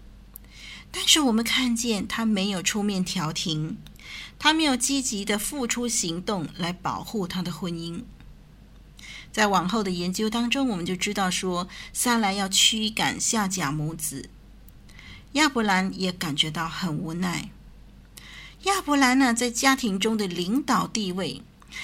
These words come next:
在妻子面前的领导地位，似乎呢，自从在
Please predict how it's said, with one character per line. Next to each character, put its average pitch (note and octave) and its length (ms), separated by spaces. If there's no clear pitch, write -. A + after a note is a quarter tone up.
在 C#4 120
妻 D#4+ 300
子 A3 180
面 A#3+ 220
前 A3 180
的 F#3+ 120
领 G3+ 400
导 F#3+ 200
地 E3+ 280
位， F3 240
似 - 200
乎 A3+ 240
呢， G3+ 220
自 A3+ 240
从 A3+ 260
在 A#3 320